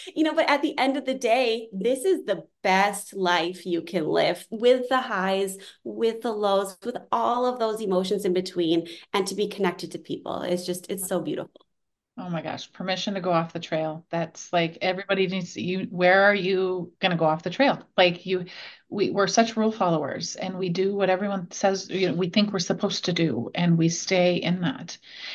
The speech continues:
Speaker 2: I, I want you to talk about, because you do, like you just said, C E Os and, and businesses, and you work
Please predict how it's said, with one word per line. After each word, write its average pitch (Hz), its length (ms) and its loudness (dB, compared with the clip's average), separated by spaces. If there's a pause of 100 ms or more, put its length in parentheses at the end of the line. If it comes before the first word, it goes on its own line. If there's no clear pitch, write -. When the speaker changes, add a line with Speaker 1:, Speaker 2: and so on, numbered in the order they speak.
(240)
Speaker 2:
I, - 140 4
I 226 60 10
want 269 200 10
you 330 140 6
to 359 100 4
talk - 260 4
about, 185 200 6
because 214 340 4
you 247 180 10
do, 214 200 2
like 180 180 2
you 190 80 -6
just 196 240 -4
said, 131 220 0
C 202 280 2
E 190 40 6
Os 185 200 0
and, 175 240 -4
and 175 200 2
businesses, 185 540 2
and 175 140 4
you 208 180 2
work 190 440 0